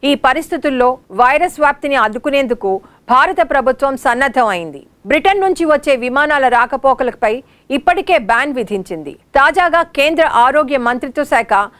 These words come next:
సరికొత్త మార్గదర్శకాలను జారీ చేసింది. వాటి ప్రకారం ప్యాసింజర్స్ అందరూ వారి గత పద్నాలుగు రోజుల ప్రయాణ వివరాలను వెల్లడించాల్సి ఉంటుంది.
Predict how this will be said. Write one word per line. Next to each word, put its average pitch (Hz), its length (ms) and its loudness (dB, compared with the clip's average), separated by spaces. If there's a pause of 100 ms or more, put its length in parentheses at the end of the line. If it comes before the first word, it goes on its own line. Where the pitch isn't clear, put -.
(280)
సరికొత్త 349 460 2
మార్గదర్శకాలను 262 920 0
జారీ 220 420 0
చేసింది. 160 400 -10 (160)
వాటి 226 240 0
ప్రకారం 220 500 0 (320)
ప్యాసింజర్స్ 370 580 0
అందరూ 277 480 -2 (160)
వారి 240 360 0
గత 254 120 -2
పద్నాలుగు 285 540 -2
రోజుల 302 280 0
ప్రయాణ 262 480 0
వివరాలను 262 560 0
వెల్లడించాల్సి 247 720 0
ఉంటుంది. 175 520 -8